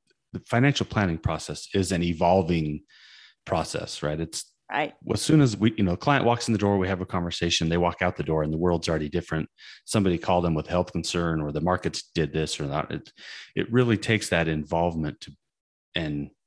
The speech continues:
Speaker 1: to be side by side with each other, you know, and that's really where we've, we try to focus on, you know,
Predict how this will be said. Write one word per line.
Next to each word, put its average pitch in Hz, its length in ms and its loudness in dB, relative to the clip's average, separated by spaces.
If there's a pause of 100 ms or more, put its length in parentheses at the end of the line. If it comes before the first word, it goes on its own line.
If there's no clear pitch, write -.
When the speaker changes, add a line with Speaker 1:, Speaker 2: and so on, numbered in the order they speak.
(220)
Speaker 1:
to - 100 -8
be 110 260 0
side 85 380 0
by 76 100 0
side 95 360 2
with 73 160 -6
each - 180 -8
other, 69 260 -8 (460)
you - 80 -6
know, 76 120 -2
and 82 140 0
that's 92 220 0
really 78 220 0
where 76 200 -4
we've, 73 360 -6
we 80 80 -8
try 85 340 -2
to 76 80 -6
focus - 540 -2
on, 69 380 -6 (260)
you 73 60 -6
know, 71 140 -10